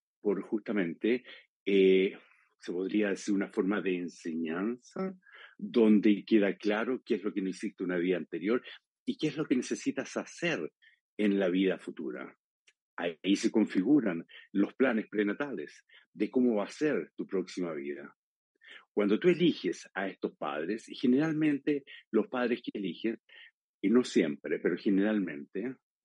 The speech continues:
la mayoría de las veces, son padres que de alguna manera te van a hacer recordar algunos a-, aspectos de vidas anteriores, aspectos que no has resuelto.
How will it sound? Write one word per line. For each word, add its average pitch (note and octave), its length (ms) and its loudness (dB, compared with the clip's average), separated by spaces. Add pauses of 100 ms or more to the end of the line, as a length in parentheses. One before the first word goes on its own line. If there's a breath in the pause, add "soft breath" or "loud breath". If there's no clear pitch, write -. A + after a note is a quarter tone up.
(100)
la F2 120 -4
mayoría E2+ 340 2
de F#2 60 2
las F2+ 100 -6
veces, D2 420 -8 (560 loud breath)
son D3 320 2
padres F#2+ 440 0
que - 120 2
de G2+ 80 4
alguna A2+ 300 0
manera B2 360 2
te B2 80 -4
van A2 140 0
a B2 40 -2
hacer A#2+ 220 -8
recordar B2+ 800 -4 (420 soft breath)
algunos A#2 560 0
a-, G#2 160 -4 (240)
aspectos - 800 -8 (280)
de G#2 200 2
vidas G2+ 420 2
anteriores, E2+ 760 -4
aspectos - 800 -4
que G#2+ 120 2
no G2 120 2
has - 160 -12
resuelto. D2 640 -8